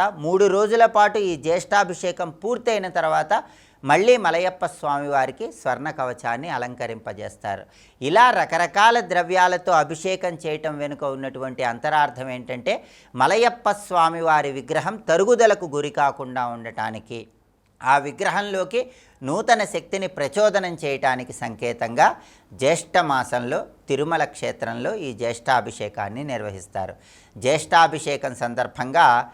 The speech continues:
తిరుమల క్షేత్రంలో శ్రీవారిని దర్శనం చేసుకోలేని వాళ్ళు దానికి ప్రత్యామ్నాయంగా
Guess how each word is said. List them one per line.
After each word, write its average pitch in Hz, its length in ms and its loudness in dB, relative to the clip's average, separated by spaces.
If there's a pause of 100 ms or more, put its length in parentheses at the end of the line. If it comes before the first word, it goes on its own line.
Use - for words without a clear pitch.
(340)
తిరుమల 180 380 4
క్షేత్రంలో 170 760 0
శ్రీవారిని 165 640 2
దర్శనం 175 500 -4 (120)
చేసుకోలేని 143 600 -4
వాళ్ళు 135 280 0
దానికి 147 380 0
ప్రత్యామ్నాయంగా 160 1080 2